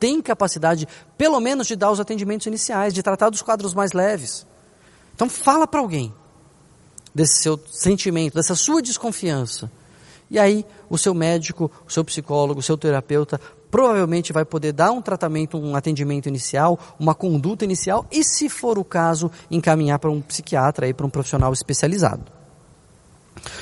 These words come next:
Gente, esse era o, é, é, é um resumo, né? Muito resumido aí no, nos cinquenta minutos que nos couberam pra gente falar da, do que é a saúde mental e do, dos principais transtornos mentais.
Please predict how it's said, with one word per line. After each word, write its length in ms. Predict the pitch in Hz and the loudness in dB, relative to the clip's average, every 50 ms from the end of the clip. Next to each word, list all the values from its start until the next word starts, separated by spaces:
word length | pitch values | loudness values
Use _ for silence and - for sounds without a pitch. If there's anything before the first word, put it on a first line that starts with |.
| - - - - - - - - - - - - - - - - - - - - | -14 -14 -14 -14 -14 -14 -14 -14 -14 -14 -14 -16 -16 -14 -10 -10 -10 -10 -12 -10
Gente, 280 | - 196 262 311 294 - | -2 2 4 4 4 4
esse 120 | 285 - | 2 2
era 100 | 311 294 | 2 2
o, 140 | 285 262 240 | 0 0 2
é, 60 | 240 | 2
é, 160 | 240 - - 226 | 2 2 2 0
é 200 | 226 214 190 226 | 0 2 2 2
um 60 | 233 | 2
resumo, 640 | 214 233 247 190 151 151 202 220 202 165 135 120 110 104 - | 4 2 2 2 0 0 0 0 -2 -2 -4 -6 -10 -10 -8
né? 160 | 135 160 190 | -4 -2 -2
Muito 380 | 190 170 190 233 269 247 - 226 | 0 0 2 2 0 0 -2 -2
resumido 520 | 165 180 160 151 151 147 170 202 190 147 151 | -2 -2 -2 -2 0 0 0 0 2 2 2
aí 120 | 151 160 | 2 4
no, 160 | 156 151 147 | 2 0 -2
nos 180 | 139 143 135 - | -4 -4 -6 -4
cinquenta 380 | - 143 - 156 160 - 156 | -6 -2 0 -2 0 0 0
minutos 340 | 147 147 143 147 147 - - | 0 0 2 0 0 -2 -2
que 60 | - | -2
nos 140 | 151 147 - | -2 -2 -2
couberam 420 | - 143 131 127 147 156 160 160 151 | -2 -4 -2 2 2 2 2 2 0
pra 140 | 160 151 | 0 -2
gente 220 | 135 131 147 139 - | -2 -2 -4 -6 -4
falar 680 | - 151 143 139 139 135 127 123 - - - - - - | -2 -2 0 2 2 0 0 -2 -8 -18 -20 -20 -20 -18
da, 640 | 151 143 143 147 143 143 139 135 131 127 127 127 127 | -8 0 2 2 4 4 4 2 2 2 0 -2 -2
do 140 | 147 156 175 | -4 -4 -4
que 240 | - - 196 196 190 | -4 -6 -4 -2 0
é 180 | 214 240 247 | 2 2 2
a 60 | 214 | 0
saúde 340 | 180 - - 175 165 156 151 | 0 0 0 0 0 0 0
mental 420 | 151 151 143 - - 165 190 185 170 | -2 -2 -2 0 2 2 4 4 2
e 20 | |
do, 180 | 151 143 156 156 | 2 0 -6 -6
dos 220 | 147 143 147 - | -4 -4 -6 -6
principais 640 | - 185 180 - 185 - - 185 214 262 277 - | -4 -4 -4 -4 -4 -2 0 2 2 2 0 -2
transtornos 520 | - - - 175 156 - - 151 147 139 127 | -6 -6 -6 -6 -6 -4 -4 -4 -4 -4 -4
mentais. 640 | 131 127 120 - - 143 151 165 180 - - - | -4 -8 -8 -2 0 2 2 2 0 -2 -6 -10